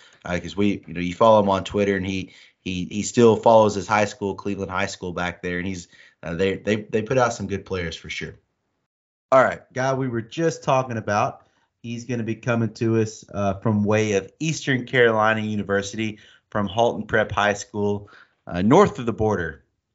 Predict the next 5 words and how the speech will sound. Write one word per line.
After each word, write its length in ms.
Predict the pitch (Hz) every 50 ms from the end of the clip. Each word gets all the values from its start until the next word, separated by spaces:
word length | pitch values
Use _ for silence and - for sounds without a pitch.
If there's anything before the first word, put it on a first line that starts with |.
| -
Montreal, 580 | - 87 95 104 101 - 113 107 107 107 107 107
Quebec. 540 | 107 - 113 101 - 101 87 78 - - _ _ _ _ _ _ _ _ _ _ _ _ _ _
Five-star 760 | - 117 127 135 139 139 - - - - 135 123 120 117 113
Canadian 580 | 117 - 120 107 113 110 110 107 107 107 104 -
player. 540 | - - 101 98 95 95 92 92 92 90